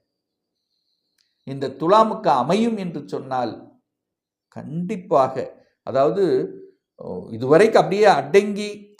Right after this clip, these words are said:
"என்னடா?" அப்படின்னு இருக்கவங்க, அந்த மன ரீதியில கொஞ்சம் அப்படியே ஒரு போராட்டத்தனம் இருந்ததெல்லாம் அப்படியே ஆயிரும். இப்ப என்ன ஆகும்னா, உங்க மனசு சூப்பரா இருக்க போகுது. மனசு தெளிவா இருந்தாலே எல்லாமே இருக்கும்.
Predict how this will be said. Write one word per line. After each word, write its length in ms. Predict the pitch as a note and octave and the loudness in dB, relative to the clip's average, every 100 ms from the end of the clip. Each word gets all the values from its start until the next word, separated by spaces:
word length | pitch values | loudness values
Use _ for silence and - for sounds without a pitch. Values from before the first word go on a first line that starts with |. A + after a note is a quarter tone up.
| _ - | _ -12
"என்னடா?" 840 | B2 F3+ A3 A3 A3 A#3+ A#3+ E3+ | -8 -6 0 6 8 8 6 4
அப்படின்னு 220 | D#3+ F3+ F3 | 2 2 0
இருக்கவங்க, 500 | E3 F3+ E3+ D#3 D3 | -4 -2 -4 -2 -4
அந்த 180 | B2 | -4
மன 260 | A#2 C#3 G3+ | -2 0 2
ரீதியில 640 | A3 A3+ A#3 B3 B3 B3 | 2 0 0 0 2 2
கொஞ்சம் 280 | G3 F3 E3+ | 2 0 0
அப்படியே 280 | D3+ F#3 G#3 | 2 2 2
ஒரு 240 | F3 D3+ - | 2 -2 -2
போராட்டத்தனம் 680 | G3+ A3+ A3+ A3+ - E3+ C#3+ | 0 0 -2 -6 -6 -6 -6
இருந்ததெல்லாம் 640 | D#3 E3+ D3+ D3 F#3 A3+ | -8 -4 -4 -4 -6 0
அப்படியே 320 | A3+ D#3+ E3 | 0 2 4
ஆயிரும். 500 | D3+ D3 B2 - - _ - _ _ _ _ | 4 4 -2 -12 -20 _ -20 _ _ _ _
இப்ப 240 | B2+ C3 | -12 -2
என்ன 340 | C#3+ G#3 B3 G3+ | 0 4 4 4
ஆகும்னா, 360 | F#3+ F#3 G3 | 2 0 0
உங்க 200 | D3+ C#3 | 0 -2
மனசு 640 | B2+ B2+ E3 A#3 D#4 - B3 | -4 0 2 4 2 0 -8
சூப்பரா 440 | - G3 G#3 F3+ | -8 -6 0 2
இருக்க 220 | D3 C#3 | 2 -4
போகுது. 320 | - G2 - E3 | -8 -12 -12 -6
மனசு 440 | E3 G3+ C#4+ C#4+ | -4 -2 -4 -8
தெளிவா 460 | - F#3+ A3 A#3 G#3 | -6 -6 -4 0 0
இருந்தாலே 420 | F#3 F3 E3+ F3 | 0 0 2 2
எல்லாமே 440 | C#3+ D#3 F3+ D#3+ | 0 0 -2 -2
இருக்கும். 340 | B2+ B2 G#2 | -6 -10 -12